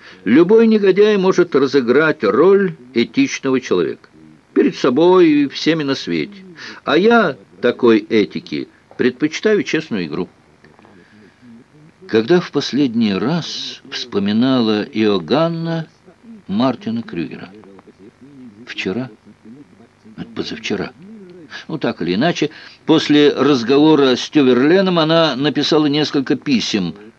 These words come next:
адвокату Левенмаулю, который после отъезда Гейера в Берлин вел дело Крюгера, самому Гейеру, Пфистереру и даже кронпринцу Максимилиану.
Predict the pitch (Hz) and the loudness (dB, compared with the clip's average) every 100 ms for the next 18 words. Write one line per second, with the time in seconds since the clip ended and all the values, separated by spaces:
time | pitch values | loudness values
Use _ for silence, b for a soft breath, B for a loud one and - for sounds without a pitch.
0 | B B - 113 131 151 151 170 160 147 | B B -4 -2 0 0 0 0 2 4
1 | 135 - 143 147 147 151 160 156 170 175 | 4 4 2 4 4 2 0 2 2 2
2 | 180 185 123 82 82 _ _ - 117 123 | 0 0 -4 -20 -20 _ _ -4 0 2
3 | 117 120 107 110 117 120 92 104 90 113 | 2 0 0 0 2 0 0 -2 0 2
4 | 113 107 110 90 107 107 110 113 104 - | 4 2 0 0 -2 2 2 2 0 -4
5 | 101 110 107 82 92 82 82 - 87 80 | -2 0 0 0 -2 -2 -4 -6 -6 -4
6 | 107 - _ _ _ _ B B B - | -4 -6 _ _ _ _ B B B -4
7 | 160 165 165 160 147 151 147 147 170 185 | -2 0 2 2 2 4 4 4 4 2
8 | 202 _ - 107 127 120 - - 143 127 | -2 _ -20 -20 -20 -10 -8 0 2 2
9 | - 160 180 190 208 - B B B - | 0 2 2 2 0 -6 B B B 0
10 | 139 143 131 196 165 165 - 151 160 131 | 4 4 4 0 2 0 0 0 0 0
11 | 156 180 - 165 165 - 131 131 - 139 | -2 -2 -2 2 2 2 -4 -4 -6 -2
12 | 131 123 95 71 | -2 0 -2 -6